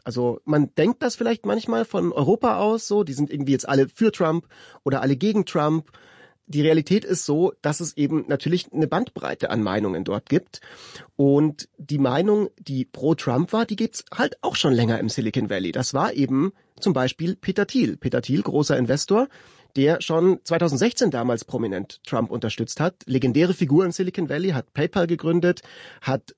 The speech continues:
als einer der frühesten Leute das Potenzial in Facebook gesehen und die Firma eigentlich auch durch das erste große Investment von außen dann auch groß gemacht und war auch tatsächlich ganz am Anfang mit dabei in der K-I-Revolution, also tatsächlich auch eine relevante Figur für uns hier im Podcast,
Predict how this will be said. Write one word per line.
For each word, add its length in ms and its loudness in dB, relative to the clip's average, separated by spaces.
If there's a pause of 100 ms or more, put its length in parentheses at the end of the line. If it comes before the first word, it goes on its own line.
als 260 -2
einer 200 0
der 120 2
frühesten 480 0
Leute 320 2
das 120 -2
Potenzial 420 -2
in 100 0
Facebook 420 -2
gesehen 380 2
und 400 -2 (140)
die 180 -2
Firma 380 0
eigentlich 340 -4
auch 140 -8
durch 180 -2
das 160 -4
erste 300 0
große 320 2
Investment 420 0
von 140 -2
außen 360 -2
dann 200 0
auch 260 -6
groß 340 0
gemacht 320 -6 (360)
und 280 2
war 180 0
auch 120 0
tatsächlich 380 -2
ganz 200 0
am 80 2
Anfang 360 0
mit 120 0
dabei 280 2
in 80 0
der 100 4
K-I-Revolution, 840 0
also 180 -4
tatsächlich 340 -4
auch 60 -2
eine 140 0
relevante 360 2
Figur 320 0
für 140 -4
uns 180 -2
hier 120 -2
im 80 -2
Podcast, 520 -4